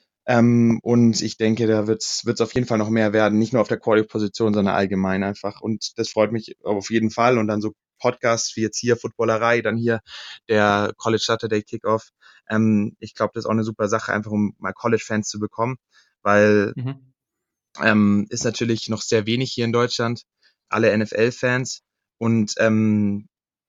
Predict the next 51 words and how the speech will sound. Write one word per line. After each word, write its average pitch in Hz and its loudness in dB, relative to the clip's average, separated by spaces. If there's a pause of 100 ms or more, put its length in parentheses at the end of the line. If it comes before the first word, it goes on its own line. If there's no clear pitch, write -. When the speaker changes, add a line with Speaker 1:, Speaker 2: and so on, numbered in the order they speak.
(120)
Speaker 1:
das 117 -6
war, 110 6
äh, - 0
mein 123 -2
erster 139 2
Eindruck, 131 -2
aber 117 2
jetzt 117 -2
haben 110 -6
mich 110 -8
viele 117 -6
Leute 107 -2
angeschrieben, 107 -6
auch 104 -10
die - -20
College-Fans 110 -6
sind, 107 -10
also 101 -4
das 101 -10
ist - -10
schon 104 -6 (400)
schön 117 0
zu 104 -4
hören. 113 2
Und, 104 -6 (400)
ähm, 110 0
solche 110 0
Sachen 113 -4
ist, 110 -6
glaub 107 -2
ich, 110 -6
sind, 113 -8
glaub 110 -2
ich, 101 -10
genau 110 -2
die 110 -2
richtigen, 113 -6 (440)
um 110 -2
auch 104 0
junge 117 -2
Spieler 113 -4
zu 110 -8
motivieren, 110 -4
dass 104 -8
sie 110 -8
diesen 104 -6
Weg, 104 -8 (420)
ähm, 107 0
mit 107 0
College 110 0
einschlagen 113 0